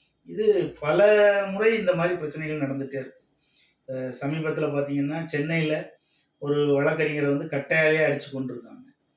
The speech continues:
கன்னியாகுமரியில ஒருத்தரை வெட்டி, அவரு செத்து போனதை மறைக்கிறதுக்காக தீய வச்சு எரித்து கொளுத்திருக்காங்க. ஓசூர்ல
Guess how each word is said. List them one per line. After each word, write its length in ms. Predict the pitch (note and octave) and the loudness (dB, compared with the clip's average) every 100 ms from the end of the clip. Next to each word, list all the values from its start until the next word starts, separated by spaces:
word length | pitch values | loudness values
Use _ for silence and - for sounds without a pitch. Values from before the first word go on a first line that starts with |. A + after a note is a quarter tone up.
| _ _ _ _ - | _ _ _ _ -4
கன்னியாகுமரியில 760 | C3+ E3+ F#3+ F#3 E3+ E3 E3+ D#3 | -2 2 2 2 0 0 2 2
ஒருத்தரை 380 | D3+ D3+ D#3 | 0 -2 -2
வெட்டி, 720 | C#3 C#3 - - F#3 A#3+ - _ _ _ | 0 0 -2 -8 -6 -6 -12 _ _ _
அவரு 360 | - D3 D3 C#3+ | -6 0 0 0
செத்து 480 | - D3+ - F3+ E3 | -4 -6 -4 -4 -2
போனதை 400 | D#3 D3+ D3 F#3 - - C#3 | 0 0 0 0 -2 -6 -2
மறைக்கிறதுக்காக 920 | D3+ F3 F3 E3 D3 C#3+ C3 F3+ G#3+ - | 0 0 0 0 0 -2 -2 -4 -6 -14
தீய 280 | - F3 F#3 | -10 -2 0
வச்சு 300 | E3 D#3 F#3 | 0 -2 -4
எரித்து 360 | C#3+ D#3 D#3+ - _ _ D#3+ | 0 0 0 -14 _ _ -4
கொளுத்திருக்காங்க. 760 | F3 E3+ C3+ - - - - _ _ _ _ _ _ D3 | -4 -4 -6 -8 -14 -16 -20 _ _ _ _ _ _ 0
ஓசூர்ல 760 | F3+ G#3 G#3+ G3+ F3+ G#3 - | 4 4 4 2 2 -2 -2